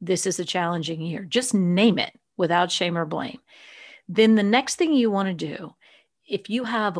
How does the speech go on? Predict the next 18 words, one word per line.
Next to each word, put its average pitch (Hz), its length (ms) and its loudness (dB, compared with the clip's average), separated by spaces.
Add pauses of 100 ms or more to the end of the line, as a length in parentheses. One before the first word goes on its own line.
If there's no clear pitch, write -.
one 220 800 2 (180)
single 247 880 2
customer - 640 -8 (120)
<laughs> - 100 -14
left, - 640 -2 (100)
<laughs> - 1160 -6
one 254 280 4
that 311 100 0
you 285 140 2
sold 247 320 2
last 254 420 0
year, 254 420 -4 (840)
you 220 200 -4
wanna 294 240 -2
look 269 200 -2
at 330 80 -6
that 302 200 -4
customer 170 680 -12